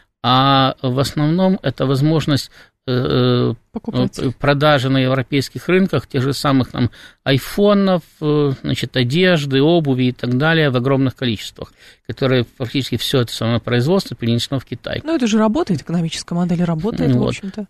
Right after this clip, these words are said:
Speaker 1: Значит, э, ну, правильно, так я говорю, что если, поскольку, э, понимаете, э, э, одно дело, когда вы продаете хлеб, газ и вооружение, которые нужны всегда,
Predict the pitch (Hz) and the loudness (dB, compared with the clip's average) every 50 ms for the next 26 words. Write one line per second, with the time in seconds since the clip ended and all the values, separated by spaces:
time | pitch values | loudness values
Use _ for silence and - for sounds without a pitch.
0 | _ 143 139 139 139 - - 143 131 - _ - 147 135 160 175 147 147 147 143 | _ 2 2 2 2 2 0 -4 -4 -6 _ -4 -2 -2 0 2 2 2 2 2
1 | - 180 170 147 120 104 110 - 131 135 131 123 117 - - - - - 127 135 | 2 2 2 2 2 0 -2 -2 -2 -2 0 -2 -2 -2 -6 -6 -4 -2 -2 0
2 | 147 135 - - 127 - - 131 - - 175 160 143 - 151 127 - - - - | 0 -2 -2 -6 -6 -6 -8 -10 -4 -2 -2 -2 0 -2 -4 -4 -4 -10 -20 -20
3 | - _ _ - 131 123 127 131 - - - - 135 120 - - - 131 143 165 | -20 _ _ -4 -2 0 0 0 -2 -4 -8 -8 -8 -8 -8 -6 -2 0 2 4
4 | 180 180 160 - - 123 107 - _ _ _ _ _ _ _ _ _ _ _ 123 | 4 2 2 0 0 -2 -2 -2 _ _ _ _ _ _ _ _ _ _ _ -2
5 | 120 120 120 120 120 120 120 120 127 135 147 156 131 131 - - - - - 139 | 0 2 2 4 4 2 2 2 2 0 0 0 -2 -2 -2 -2 -4 -4 -4 -4
6 | 135 143 143 139 143 139 - - _ - 120 - - _ _ _ _ _ _ _ | -4 -2 -2 -2 -2 -4 -6 -12 _ -10 -10 -10 -10 _ _ _ _ _ _ _
7 | _ _ _ - - 151 151 - - - - - - - - _ _ _ _ _ | _ _ _ -14 -12 -10 -10 -8 -8 -8 -8 -8 -8 -10 -14 _ _ _ _ _
8 | _ 127 131 131 147 175 185 170 139 131 143 151 139 120 113 113 - - 113 120 | _ -2 0 2 4 4 4 2 2 0 0 2 2 2 0 0 -2 -4 -6 -6
9 | 123 123 139 143 139 127 120 143 139 - - - 123 123 127 127 135 131 131 143 | -4 -2 0 2 2 2 2 0 0 0 -2 -2 -2 0 2 2 2 2 2 2
10 | 135 127 - - - 120 117 113 - _ _ _ _ _ _ _ _ _ _ - | 2 0 -2 -2 -2 -2 -2 -2 -4 _ _ _ _ _ _ _ _ _ _ -4
11 | - 135 135 156 160 143 127 123 123 127 135 135 135 120 117 127 120 123 131 131 | -2 2 2 4 4 2 2 0 0 0 2 2 2 2 2 0 2 2 2 2
12 | 135 131 139 139 135 165 190 202 202 185 143 113 - - 110 - - 127 127 123 | 4 2 2 2 2 2 2 2 2 2 2 0 -2 -4 -6 -4 0 0 2 2
13 | 123 123 117 117 131 127 - - - 120 117 110 107 87 92 104 | 2 2 2 2 0 0 -2 -2 -4 -4 -2 -2 -2 -4 -4 -6